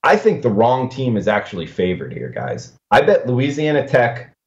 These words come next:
I, well, really, I bet them plus eight and a half. I bet them plus seven. I bet them plus six and a half some more,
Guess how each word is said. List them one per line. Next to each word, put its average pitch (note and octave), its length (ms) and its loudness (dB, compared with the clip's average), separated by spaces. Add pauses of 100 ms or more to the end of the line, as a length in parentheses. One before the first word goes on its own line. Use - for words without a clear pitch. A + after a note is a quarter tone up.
(640)
I, G#2 80 2
well, G2+ 220 2
really, D3 280 2
I G#2 80 -4
bet - 140 0
them F2 180 -14
plus - 280 2
eight - 160 2
and A2 80 -2
a G#2 60 4
half. B2+ 400 0
I G2 80 2
bet F#2+ 160 2
them F2 100 -8
plus - 300 0
seven. B2+ 340 4
I G#2 60 0
bet G2+ 180 0
them F2+ 100 -8
plus - 300 0
six - 240 0
and A2 100 2
a F#2 40 2
half A#2 240 0
some F2+ 120 -4
more, C3 500 2